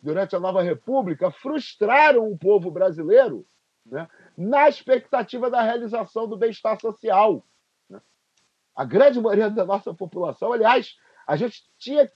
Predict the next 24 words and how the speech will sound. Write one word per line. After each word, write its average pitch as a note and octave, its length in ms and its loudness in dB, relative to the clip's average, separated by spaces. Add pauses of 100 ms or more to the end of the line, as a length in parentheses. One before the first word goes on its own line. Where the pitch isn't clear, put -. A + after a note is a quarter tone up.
cinquenta C#4 720 2
mil D4 240 -4
encarcerados A3+ 800 -2
em G3+ 40 0
oitenta G3 360 -4
e - 20 -6
oito, F#3+ 500 2 (500)
hoje B3+ 220 4
a C4+ 40 0
gente B3+ 180 -6
tem C4+ 120 -4
mais C#4 200 0
de C#4+ 60 -4
oitocentos D4 800 0
mil D4 340 -4
encarcerados. G#3+ 880 -6 (320)
A A3+ 100 2
população C#4 540 2
do C4+ 80 -6
Brasil C4 320 -2
não C#4+ 120 -8
cresceu C#4 560 2
nessa A3+ 220 -8
proporção. G#3+ 720 -6